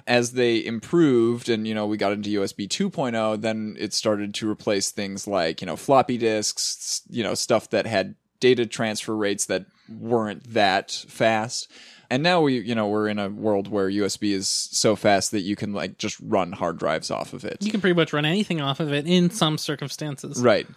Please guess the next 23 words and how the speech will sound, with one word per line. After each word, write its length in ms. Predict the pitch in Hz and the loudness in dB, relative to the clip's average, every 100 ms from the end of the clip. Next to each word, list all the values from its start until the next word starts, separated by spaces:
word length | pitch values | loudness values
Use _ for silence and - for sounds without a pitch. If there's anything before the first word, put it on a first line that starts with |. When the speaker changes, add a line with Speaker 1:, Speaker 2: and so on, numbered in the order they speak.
| _ | _
Speaker 1:
Yeah. 260 | 110 98 - - _ | 0 2 0 -6 _
Speaker 2:
But 140 | - 180 | 0 2
so 140 | 214 | 2
in 80 | 208 | 2
general, 280 | 220 220 190 | 2 2 2
right 180 | 175 165 | 0 0
now, 460 | 160 151 143 139 | 2 2 0 -4
the 120 | 139 | -6
common 320 | 151 180 175 175 | -2 0 0 0
things 280 | 190 175 | -2 -2
you 80 | 160 | -4
won't 300 | 143 147 151 | -4 -4 -4
be 100 | 165 | -4
plugging 380 | - 180 170 175 | 2 2 2 0
into 220 | 170 180 | 0 0
a 20 | |
U 120 | 180 180 | 0 0
S 80 | |
B 140 | - 190 | -2 -2
port 360 | 185 185 180 - | 2 0 0 -4
of 180 | 147 | -2
any 200 | 156 170 160 | 2 2 2
type 320 | 165 175 | 0 0